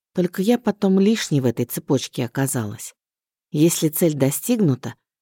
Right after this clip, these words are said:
можно ведь и забыть про способы ее достижения, правда?" Сережа смотрел то ли с жалостью,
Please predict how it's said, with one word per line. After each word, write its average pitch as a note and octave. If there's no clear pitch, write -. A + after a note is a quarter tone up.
можно A3+
ведь A3
и A3+
забыть G#3+
про B2
способы C3
ее C3
достижения, C3
правда?" D#3+
Сережа A#3+
смотрел F#3+
то B3+
ли G#3
с C3+
жалостью, D3